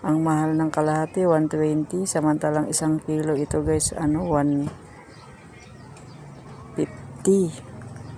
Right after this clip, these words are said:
Yan, di ba? One forty isang kilo, pero ginawa kong one fifty. Kaya naghahalaga ng one fifty po yan.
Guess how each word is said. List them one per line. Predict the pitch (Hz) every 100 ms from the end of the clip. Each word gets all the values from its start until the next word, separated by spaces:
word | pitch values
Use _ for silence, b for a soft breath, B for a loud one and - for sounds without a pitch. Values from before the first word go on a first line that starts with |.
| - - - - - - - - - - - 147
Yan, | 143 147 143 143
di | 151 143
ba? | 156
One | 165 170
forty | 165 180 -
isang | 185 185 180
kilo, | 175 170 165
pero | 147 156
ginawa | 156 156 156 151
kong | 151 151
one | 147 143
fifty. | 143 143 - - 147 143 135
Kaya | 147 147
naghahalaga | 147 151 147 147 147 147
ng | 147
one | 147 143 139
fifty | 143 139 - 147 -
po | - 143
yan. | 139 139 135